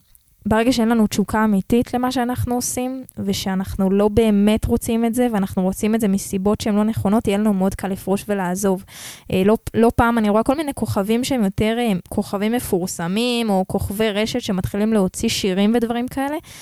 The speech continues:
אין ספק שאם המוזיקה באמת והדרך המוזיקלית לא בוערת בהם לעומק, יהיה להם מאוד מאוד קשה להתמיד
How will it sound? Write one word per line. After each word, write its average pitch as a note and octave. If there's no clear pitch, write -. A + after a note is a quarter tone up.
אין C#4+
ספק -
שאם B3+
המוזיקה A#3
באמת G3
והדרך F#3+
המוזיקלית F#3+
לא A3
בוערת A3+
בהם F3
לעומק, G3+
יהיה -
להם E4
מאוד B3
מאוד B3+
קשה -
להתמיד A#3